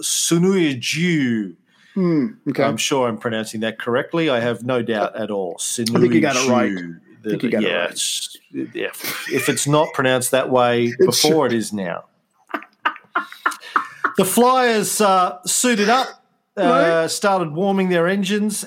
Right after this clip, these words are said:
Speaker 1: and MacArthur went to bed. At two A M, he was woken up
Speaker 2: Oh,
Speaker 1: when he
Speaker 2: shit.
Speaker 1: had a directive from the Joint Chiefs in Washington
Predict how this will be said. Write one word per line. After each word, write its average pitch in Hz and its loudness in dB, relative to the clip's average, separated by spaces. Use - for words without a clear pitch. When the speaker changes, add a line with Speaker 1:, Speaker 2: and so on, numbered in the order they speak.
Speaker 1:
and 151 0
MacArthur 131 -2
went 123 -4
to 127 -6
bed. 165 0
At 127 -6
two 190 0
A 151 -2
M, 185 0
he 151 -4
was 143 -2
woken 156 -2
up 175 2
Speaker 2:
Oh, 139 -4
Speaker 1:
when 139 0
he - 0
Speaker 2:
shit. - 0
Speaker 1:
had 135 0
a 135 -2
directive 135 -4
from 131 -4
the 123 -4
Joint 143 -4
Chiefs 220 0
in 151 -2
Washington 151 -2